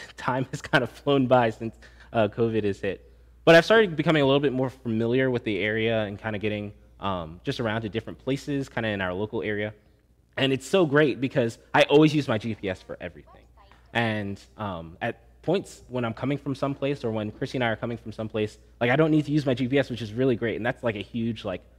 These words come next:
goal to have, to be so familiar that you don't need to figure out where you need to go 'cause you already know where it is.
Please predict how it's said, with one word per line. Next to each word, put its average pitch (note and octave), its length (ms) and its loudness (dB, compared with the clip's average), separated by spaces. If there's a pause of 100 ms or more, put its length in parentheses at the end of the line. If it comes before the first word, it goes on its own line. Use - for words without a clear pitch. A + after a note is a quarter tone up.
(140)
goal G#2 280 -2
to F#2+ 140 -4
have, E2+ 280 -8
to G#2 80 -14
be G#2 120 -4
so A2 160 -6
familiar G#2 380 -4
that G2 100 -4
you G2 60 -8
don't B2 180 -4
need D#3 140 0
to D#3+ 320 2 (220)
figure E3+ 180 6
out E3+ 100 8
where E3+ 120 6
you E3+ 80 6
need E3+ 160 2
to F3 40 -2
go F#3 180 4
'cause C3+ 180 -2
you C3+ 100 4
already B2+ 240 4
know A#2 240 0 (180)
where A2+ 120 0
it G2 80 0
is. D2 200 -8